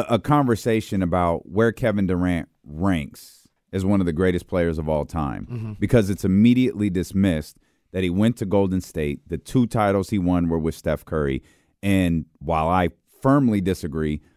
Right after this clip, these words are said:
Speaker 1: they're gonna categorize Steph Curry as the superior player. And maybe in the long term, maybe when all is said and done, he will be.
Speaker 2: Mm-hmm.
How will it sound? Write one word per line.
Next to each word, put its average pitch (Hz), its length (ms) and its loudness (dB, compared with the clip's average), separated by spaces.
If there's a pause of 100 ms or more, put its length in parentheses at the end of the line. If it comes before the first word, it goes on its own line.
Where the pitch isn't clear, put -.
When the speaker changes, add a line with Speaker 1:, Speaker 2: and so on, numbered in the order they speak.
(260)
Speaker 1:
they're 110 240 4
gonna 107 200 0
categorize 87 600 0
Steph 82 300 -4
Curry 104 340 2
as 80 140 -6
the 85 80 -8
superior 82 520 -4
player. 123 440 -2 (340)
And 110 100 4
maybe 127 300 6
in 107 100 2
the 92 80 -2
long 147 280 0
term, 104 240 -4
maybe 127 200 2
when 117 180 0
all 135 280 0
is 123 100 -2
said 123 200 0
and 104 100 0
done, 127 240 0
he 98 140 -2
will 143 260 2
be. 78 240 -6 (120)
Speaker 2:
Mm-hmm. 98 200 -20